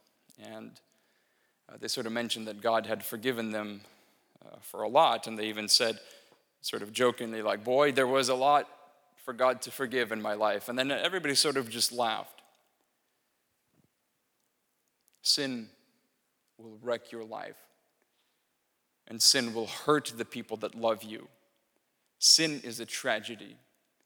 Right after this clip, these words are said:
We should never lose sight of the severity and, and how,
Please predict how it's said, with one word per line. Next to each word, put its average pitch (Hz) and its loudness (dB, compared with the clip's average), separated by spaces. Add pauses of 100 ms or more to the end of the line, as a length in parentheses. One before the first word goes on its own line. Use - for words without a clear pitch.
(840)
We 123 -12
should 120 -4
never 147 6
lose 127 4
sight 143 8
of 120 -2
the 117 -2
severity 127 6
and, 117 0
and 117 -4
how, 139 2